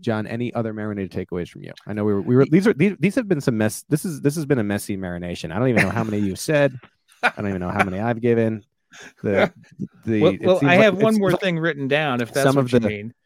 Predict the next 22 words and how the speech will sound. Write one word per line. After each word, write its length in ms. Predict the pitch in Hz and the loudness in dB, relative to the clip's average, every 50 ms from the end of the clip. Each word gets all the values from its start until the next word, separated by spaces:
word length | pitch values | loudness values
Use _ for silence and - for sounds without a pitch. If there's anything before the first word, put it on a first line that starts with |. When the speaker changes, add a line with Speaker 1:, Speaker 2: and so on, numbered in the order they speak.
| _ _ _ | _ _ _
Speaker 1:
some 220 | - - 143 135 | -4 -2 0 0
of 100 | 131 117 | 0 0
the 80 | 110 104 | -2 -2
juice 320 | 90 104 113 113 104 - | 0 2 0 0 0 0
that 140 | - 104 92 | -2 -2 0
we've 160 | 104 104 98 | 0 -2 -2
been 120 | 95 98 | -2 -4
marinating 420 | 98 98 98 98 95 92 92 95 92 | -4 -4 -4 -4 -4 -6 -6 -8 -8
the 60 | 87 | -6
meat 200 | 92 101 104 95 | -4 -4 -2 -2
in 100 | 95 92 | -4 -6
has 140 | 90 85 - | -8 -10 -10
spilled 400 | - - - 123 117 110 104 101 | -12 -6 -2 0 0 0 0 -2
out 100 | 92 87 | -4 -6
of 80 | 85 | -8
the 60 | - 80 | -10 -8
bag. 560 | - - 104 101 98 95 95 92 90 - - - | -6 -4 -2 -2 -2 -4 -4 -6 -8 -10 -14 -12
I 80 | 92 92 | -12 -12
need 180 | 87 92 87 - | -10 -10 -10 -10
to 80 | 95 | -8
go 160 | 87 90 87 | -8 -8 -8
get 180 | 85 85 85 | -8 -8 -10